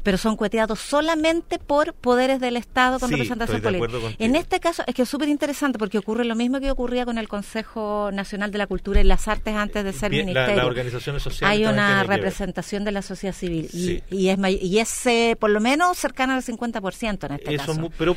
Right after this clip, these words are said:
Speaker 2: pero te insisto, yo creo que hay que revisarlo, que a lo mejor, eh, un instituto como este no debería tener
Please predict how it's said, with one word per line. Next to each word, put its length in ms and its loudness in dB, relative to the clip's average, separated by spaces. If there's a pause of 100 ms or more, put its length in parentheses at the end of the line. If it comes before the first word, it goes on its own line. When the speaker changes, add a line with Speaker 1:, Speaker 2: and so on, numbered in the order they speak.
Speaker 2:
pero 180 2
te 100 -6
insisto, 420 -4
yo 160 -4
creo 160 -4
que 60 0
hay 80 0
que 120 -4
revisarlo, 460 -2
que 60 -4
a 20 -4
lo 100 -4
mejor, 400 -4 (440)
eh, 160 -14
un 200 0
instituto 500 -2
como 240 -2
este 320 -4
no 240 -4
debería 520 -2
tener 320 -4